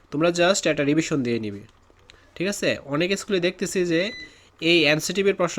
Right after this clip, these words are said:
থেকে কমন পড়তেছে, আংশিক কমন পড়তেছে, ফুল কিন্তু কমন পড়ে না। তারপর রচনামূলক প্রশ্ন, যে কোনো তিনটি প্রশ্নের উত্তর দাও।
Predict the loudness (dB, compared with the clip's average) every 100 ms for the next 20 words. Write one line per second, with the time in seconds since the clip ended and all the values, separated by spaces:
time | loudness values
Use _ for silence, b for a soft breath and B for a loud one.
0 | -4 -2 -2 2 4 4 2 0 -2 -12
1 | -14 -20 _ _ _ _ _ _ _ _
2 | -2 0 2 2 4 4 4 0 -2 -10
3 | -10 2 2 2 0 -2 0 2 2 -2
4 | -4 -10 -16 -20 -20 -20 -20 _ _ _
5 | _ _ _ -20 b b b b b 0
6 | 2 8 8 8 4 4 4 4 0 0
7 | 0 0 0 0 0 0 0 0 0 0
8 | 0 -2 -4